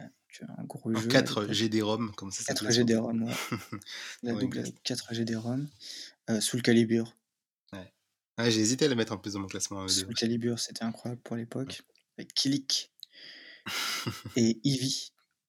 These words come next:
Speaker 2: Ouais.
Speaker 1: Eevee qui est un personnage, heu,
Speaker 2: Ah oui,
Speaker 1: maintenant
Speaker 2: c'est
Speaker 1: je
Speaker 2: vrai
Speaker 1: me
Speaker 2: que ça
Speaker 1: rends
Speaker 2: s-,
Speaker 1: compte du design, mais à
Speaker 2: ouais. <laughs>
Speaker 1: l'époque ça me choquait pas.
Speaker 2: <laughs> Oui,
Speaker 1: Heu,
Speaker 2: c'est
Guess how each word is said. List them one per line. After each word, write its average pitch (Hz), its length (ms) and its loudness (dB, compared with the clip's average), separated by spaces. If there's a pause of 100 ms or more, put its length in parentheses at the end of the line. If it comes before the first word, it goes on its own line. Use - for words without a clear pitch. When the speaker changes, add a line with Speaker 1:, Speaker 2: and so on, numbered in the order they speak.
Speaker 2:
Ouais. 98 200 -8 (580)
Speaker 1:
Eevee 117 300 0
qui - 100 0
est 110 60 -2
un 107 60 -4
personnage, - 520 -6
heu, - 60 -14 (720)
Speaker 2:
Ah 117 100 -2
oui, 107 60 2
Speaker 1:
maintenant 120 40 6
Speaker 2:
c'est 131 140 12
Speaker 1:
je 117 60 8
Speaker 2:
vrai - 20 4
Speaker 1:
me 120 60 6
Speaker 2:
que - 20 8
ça 117 40 8
Speaker 1:
rends 123 60 8
Speaker 2:
s-, 123 120 4
Speaker 1:
compte 135 140 8
du 113 120 0
design, 123 380 6
mais 104 180 0
à 95 60 -4
Speaker 2:
ouais. - 20 -4
<laughs> - 0 -
Speaker 1:
l'époque 113 280 -2
ça - 140 -2
me 110 80 0
choquait - 280 -8
pas. - 260 -12
Speaker 2:
<laughs> - 540 6
Oui, 127 240 4
Speaker 1:
Heu, - 40 -2
Speaker 2:
c'est - 180 6